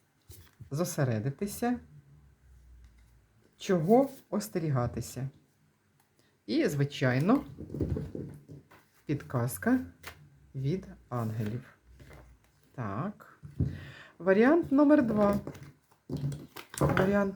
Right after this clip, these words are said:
номер два. Ваша карта. Що чекає в найближчому майбутньому? Неочікувані події. Куди зараз зосередитися? І чого остерігатися?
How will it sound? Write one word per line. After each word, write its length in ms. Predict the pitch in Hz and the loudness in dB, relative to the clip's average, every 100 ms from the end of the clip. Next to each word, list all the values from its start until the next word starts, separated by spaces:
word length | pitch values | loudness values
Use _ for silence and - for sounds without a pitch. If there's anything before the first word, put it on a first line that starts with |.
| - | -4
номер 300 | 202 196 185 | -2 0 0
два. 300 | 180 185 185 _ _ _ _ _ - - _ - - - - | 0 0 -2 _ _ _ _ _ -20 -20 _ -20 -20 -20 -14
Ваша 460 | 170 190 262 - 185 | 2 6 8 6 -2
карта. 600 | - 135 123 - 208 220 - _ _ _ _ _ | 0 0 0 -2 -4 -4 -8 _ _ _ _ _
Що 360 | - - - 262 | -16 -12 0 0
чекає 720 | 254 190 - 147 131 120 120 - - | 0 -4 0 2 4 0 -4 -12 -4
в 40 | |
найближчому 800 | 160 165 156 131 - 120 117 147 | -2 0 0 0 -2 -4 -4 -4
майбутньому? 880 | 185 220 147 123 110 160 185 214 220 - _ _ _ _ _ _ _ 220 | 0 2 2 0 -2 -4 0 0 -2 -8 _ _ _ _ _ _ _ 0
Неочікувані 960 | 254 233 156 - 135 - 160 185 208 | 6 6 6 0 -6 -4 -2 0 0
події. 720 | 214 214 202 220 220 220 220 - - _ - - | 0 -2 0 0 2 0 0 -10 -20 _ -20 -8
Куди 260 | 240 175 147 | -2 2 4
зараз 340 | 147 135 127 | 4 4 4
зосередитися? 1040 | 135 - 143 127 117 147 214 214 247 254 254 _ _ _ _ _ _ _ | 2 2 2 2 0 -2 -4 -2 0 0 -2 _ _ _ _ _ _ _
І 260 | 196 214 302 - | -4 -2 -2 -4
чого 480 | - 165 147 175 - | -4 0 2 2 0
остерігатися? 960 | 180 - 160 151 139 110 - 104 - | -8 -6 -2 0 2 0 -2 -10 -8